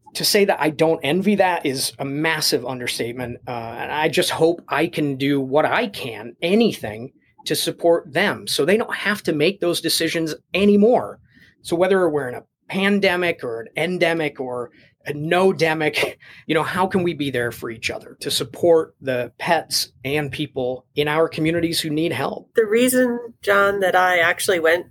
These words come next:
Speaker 2: to work in an animal control shelter, uh, was because, like so many people who probably listen to this podcast, I wanted things to change. I wanted to save more lives. And I realized that I could do that as an advocate in the community.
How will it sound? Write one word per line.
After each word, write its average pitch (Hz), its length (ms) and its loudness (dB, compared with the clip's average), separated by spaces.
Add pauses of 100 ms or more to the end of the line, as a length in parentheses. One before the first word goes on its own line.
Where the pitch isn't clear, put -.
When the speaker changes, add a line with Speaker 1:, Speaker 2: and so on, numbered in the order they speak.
(120)
Speaker 2:
to 196 100 -2
work 165 320 0 (240)
in 165 280 2
an 151 100 2
animal 165 260 0
control - 300 -4
shelter, 143 480 -6 (580)
uh, 143 180 -4
was 165 220 -2
because, 175 600 2
like 165 180 2
so 175 140 2
many 180 140 -2
people - 260 -6
who 156 100 -6
probably 156 260 0
listen 151 240 0
to 151 40 0
this 151 120 -4
podcast, - 520 -10 (520)
I 185 100 2
wanted 165 480 2 (320)
things 170 220 -2
to 151 80 -6
change. - 500 -4 (560)
I 190 120 4
wanted 175 320 0
to 180 60 -8
save - 300 2
more 160 160 2
lives. - 580 0 (320)
And 185 140 4
I 196 120 4
realized 180 560 2
that 170 400 0
I 190 200 2
could 190 220 -2
do 180 160 -2
that 160 360 0
as 160 260 -4
an 165 80 -8
advocate 156 460 -2
in 165 80 2
the 160 80 0
community. 185 640 -2